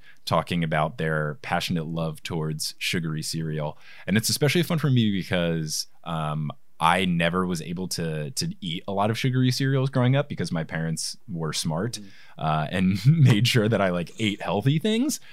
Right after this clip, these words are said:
Speaker 1: Um, so it's, it's like, for me, it's like uncharted territories when they talk about, like, all of the variations of Lucky Charms and Captain Crunch, whereas, like, I didn't start having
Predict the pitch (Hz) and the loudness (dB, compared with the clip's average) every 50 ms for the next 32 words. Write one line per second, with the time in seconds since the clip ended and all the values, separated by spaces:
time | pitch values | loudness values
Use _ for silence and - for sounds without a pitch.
0 | - - - - 90 90 87 87 87 85 - - 90 87 90 82 87 95 - 104 | -14 -8 -4 -2 0 2 2 2 2 0 2 0 0 0 0 -2 -4 -4 -6 -4
1 | 101 - - 98 90 80 - - 101 95 98 101 104 98 95 - 92 85 80 - | -4 0 0 0 0 -2 -2 -2 0 0 2 2 0 0 0 -2 -2 -4 -4 -2
2 | 110 107 95 82 95 90 85 82 78 - 85 85 82 78 80 78 78 76 73 78 | -2 -2 -2 0 0 0 0 -2 -2 -2 -2 -2 -2 -2 -2 -4 -4 -4 -4 -2
3 | 80 80 80 80 80 - 82 82 80 85 78 78 76 76 76 - - 87 87 85 | -2 -2 -2 -4 -4 -4 -4 -4 -2 -2 -4 -2 -2 -4 -6 -6 -6 -6 -4 -4
4 | 82 82 78 - 82 78 - 85 85 85 82 82 80 80 82 82 - - 82 80 | -4 -4 -6 -6 -6 -4 0 2 2 2 2 2 0 0 -2 -2 -4 -4 -4 -4
5 | 78 78 71 76 82 76 73 76 76 71 - - - - - - - - 87 87 | -4 -4 -6 -6 -4 -4 -4 -6 -8 -10 -12 -14 -16 -18 -18 -14 -6 -4 -4 -2
6 | - - 87 82 - 90 82 82 82 - 76 78 76 - 80 76 - 78 76 76 | -2 -2 -2 -2 0 0 0 0 0 0 -2 -4 -2 -2 -4 -2 -2 -4 -4 -4
7 | - - 78 78 76 - 73 69 73 76 76 73 - - - 92 92 95 92 85 | -4 -4 -4 -4 -4 -4 -6 -6 -4 -4 -6 -6 -4 0 2 2 2 4 2 0
8 | 82 - - 78 78 76 - - - - - - 80 78 78 78 | -2 -2 -2 -2 -2 -4 -6 -10 -16 -10 -2 -2 -2 0 -2 -4